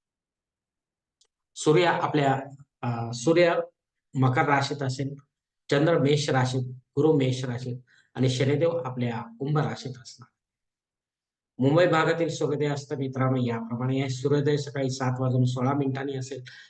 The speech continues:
तर सूर्यास्त सायंकाळी सहा वाजून तेवीस मिनिटांनी असणार. मित्रांनो, नित्यपूजेचा संकल्प सोडण्यासाठी आता आपण आपल्या उजव्या हाताच्या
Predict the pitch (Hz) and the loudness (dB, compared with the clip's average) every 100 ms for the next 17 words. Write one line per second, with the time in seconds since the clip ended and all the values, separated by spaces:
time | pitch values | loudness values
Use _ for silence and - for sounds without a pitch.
0 | _ 151 143 156 170 170 175 151 139 127 | _ 0 4 4 4 4 0 0 0 2
1 | 127 123 123 123 117 120 135 139 - 127 | 2 2 2 0 0 -2 -6 -10 -4 2
2 | 127 151 - 131 110 117 117 127 127 - | 2 2 0 -6 -4 -8 -6 -8 -8 -18
3 | _ _ _ _ _ _ _ _ _ _ | _ _ _ _ _ _ _ _ _ _
4 | 135 143 185 185 170 151 180 165 156 160 | 0 2 4 4 4 4 4 2 2 2
5 | 156 - 135 123 147 151 151 131 139 123 | 2 0 0 0 0 -2 -2 -4 -2 0
6 | 131 127 127 127 127 123 127 123 123 - | -2 -4 -6 -6 -4 -4 0 0 -2 -2
7 | 123 113 113 117 143 143 139 | -2 0 -2 0 0 0 -2